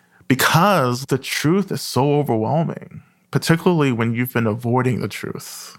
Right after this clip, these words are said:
<laughs> forever, right? Someone comes along and just throws back the curtains. I'm like, that's a huge shock. That's traumatizing.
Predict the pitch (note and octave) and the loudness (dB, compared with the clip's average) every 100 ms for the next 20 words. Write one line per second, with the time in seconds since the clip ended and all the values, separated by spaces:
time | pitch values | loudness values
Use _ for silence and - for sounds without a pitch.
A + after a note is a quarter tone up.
0 | _ _ - - - D#3+ - D3+ C#3 - | _ _ -12 -8 -2 0 2 0 0 -2
1 | - - - - - - - - - - | -6 -12 -20 -20 -20 -20 -20 -20 -12 -2
2 | A#2 A2+ - - - C3 C3+ C#3 B2+ B2 | 2 2 0 -4 -2 0 0 0 0 0
3 | A#2 A#2 C#3 C#3+ B2+ A2 - B2 B2 - | 0 2 2 0 -2 -6 -6 -4 -4 -4
4 | B2 C3 - - D#3+ A#3+ B2 A#2 G2 D#3 | -4 -6 -8 -6 -2 0 -2 -2 -2 -2
5 | E3+ - C3+ F3 - - - - - - | -2 0 -2 -2 -8 -14 -20 -20 -20 -20
6 | _ _ _ _ _ - A#2+ - - - | _ _ _ _ _ -4 -4 -4 -8 -2
7 | G#3+ G3 C3+ - - - - - - - | 2 4 2 -2 -4 -2 -2 -6 -14 -20
8 | - - D3 C3+ - E3+ G3 D#3+ B2 - | -18 -10 -4 -4 0 2 4 2 -2 -4
9 | - - - | -6 -10 -12